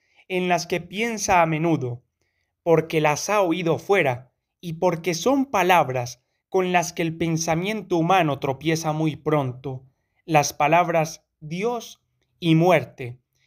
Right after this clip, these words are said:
Y nota que el silencio rodea también al hecho de que en otros sitios, en otras casas,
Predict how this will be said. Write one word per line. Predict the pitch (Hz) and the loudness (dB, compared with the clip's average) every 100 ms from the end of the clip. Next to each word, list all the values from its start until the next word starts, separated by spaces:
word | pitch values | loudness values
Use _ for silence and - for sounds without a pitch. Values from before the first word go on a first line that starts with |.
| _ _ - | _ _ -14
Y | 185 190 | -6 0
nota | 262 294 285 | 0 0 -4
que | 269 | -4
el | 220 | -4
silencio | 185 190 190 165 127 139 127 120 _ _ - | -4 -2 0 0 -2 -6 -8 -8 _ _ -6
rodea | 160 175 180 233 226 | 0 2 4 2 2
también | 220 185 175 196 190 | 0 -2 -2 -2 0
al | 180 | 0
hecho | 196 - 143 127 _ _ _ | -2 -4 -10 -10 _ _ _
de | 160 165 160 | -4 -4 -2
que | 165 151 | -2 0
en | 147 | 2
otros | 190 220 202 165 | 2 0 -4 -4
sitios, | - 202 - 139 131 - _ _ _ _ | -4 -8 -6 -6 -6 -8 _ _ _ _
en | 175 160 180 | 0 2 2
otras | 220 220 180 - | 2 0 -2 -4
casas, | - 170 - 135 127 - | 0 0 0 -8 -10 -16